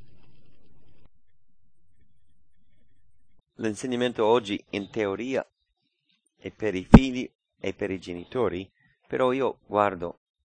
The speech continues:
a diciannove anni o quattordici anni o quasi dodici anni, possono essere non tanti anni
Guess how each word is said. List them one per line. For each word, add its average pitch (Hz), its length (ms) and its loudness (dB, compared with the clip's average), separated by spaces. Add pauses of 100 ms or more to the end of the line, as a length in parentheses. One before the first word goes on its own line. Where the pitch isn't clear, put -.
(200)
a - 60 -20
diciannove 101 480 -6
anni 98 300 -4
o - 260 -10 (760)
quattordici 101 460 -10
anni 98 340 -4
o - 160 -12 (680)
quasi 92 280 -4
dodici 95 360 -6
anni, 95 320 -2 (960)
possono 113 380 -4
essere 104 280 -6
non 107 320 -6
tanti 110 380 -4
anni 104 420 -2